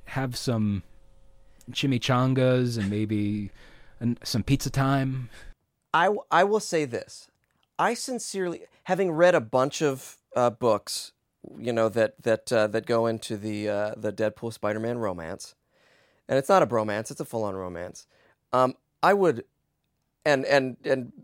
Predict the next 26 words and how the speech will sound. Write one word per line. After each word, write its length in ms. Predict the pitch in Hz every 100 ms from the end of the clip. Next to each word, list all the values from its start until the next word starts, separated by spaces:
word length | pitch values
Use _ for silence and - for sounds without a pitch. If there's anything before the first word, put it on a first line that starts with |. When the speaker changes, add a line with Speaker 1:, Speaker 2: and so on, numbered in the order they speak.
| -
Speaker 2:
besides 380 | 143 160 139 151
the 60 |
fact 300 | - 127 120
that, 240 | 123 110 107
that 140 | 120
Nolan 300 | 120 117 117
and 100 | 113
I 100 | 110
have 160 | 117 110
our 120 | 120
own 140 | 165
sort 180 | - 110
of 120 | 95
romance 380 | 110 107 104 -
in 80 | 107
real 160 | 151
life, 160 | 135 110 _ -
I 140 | 139
would, 480 | 156 151 143 135 120 _ _ _ _ _ _ _ _ _ _ 120
I 220 | 131 139
would 600 | 127 135 123 120 113 - _ _ _ _ _
welcome 500 | 110 117 110 131 117
that 300 | 110 107 104 _
like 320 | 104 104 - _
nobody's 520 | 113 107 98 98 98
business. 540 | 92 90 87 87 -